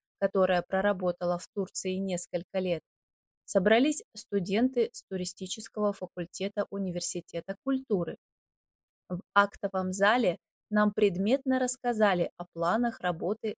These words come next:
на предстоящий туристический сезон. В красках расписали о возможности заработать деньги и открывающихся перспективах зимой полететь в Египет,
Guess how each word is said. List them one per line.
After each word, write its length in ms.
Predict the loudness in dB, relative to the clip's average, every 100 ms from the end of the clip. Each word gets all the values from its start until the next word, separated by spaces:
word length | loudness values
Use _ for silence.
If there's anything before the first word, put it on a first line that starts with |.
| -6
на 160 | -6
предстоящий 880 | -4 0 0 2 -2 0 -2 -4 -10 -10
туристический 760 | -6 -6 -6 -12 -2 -2 -2
сезон. 500 | -6 -6 -2 -2 -2 -10 _ _ _ _ _ _ _ _ _ -18
В 80 |
красках 540 | 4 6 6 2 -2 -2
расписали 640 | -4 -2 -6 -2 2 0 0
о 140 | -2
возможности 680 | -2 -2 -6 -6 -6 -6 -6
заработать 600 | -2 -2 -2 -6 -8 -12 _
деньги 460 | 0 2 0 -4 -10 _ _ _ _
и 80 | 4
открывающихся 1000 | 4 2 0 2 2 2 0 -4 -6 -8 -8
перспективах 800 | -10 -10 -12 _ -2 0 2 0 _
зимой 520 | -4 -2 -2 -2 -2 -2
полететь 440 | -4 -6 -8 -10 -8
в 60 | -8
Египет, 640 | -2 -2 -2 -10 -6 -6